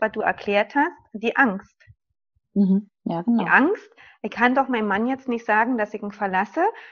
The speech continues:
Speaker 1: dass ich dieses Haus doof finde. Ich kann doch meine Kinder nicht alleine lassen, um Gottes Willen, was sollen meine Eltern denken und so weiter.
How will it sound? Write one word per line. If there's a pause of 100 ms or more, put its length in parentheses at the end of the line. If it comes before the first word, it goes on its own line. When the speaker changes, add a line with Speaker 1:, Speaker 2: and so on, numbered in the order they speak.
(100)
Speaker 1:
dass
ich
dieses (120)
Haus
doof
finde. (320)
Ich
kann
doch
meine
Kinder
nicht
alleine
lassen, (120)
um
Gottes
Willen,
was
sollen
meine
Eltern
denken
und
so
weiter.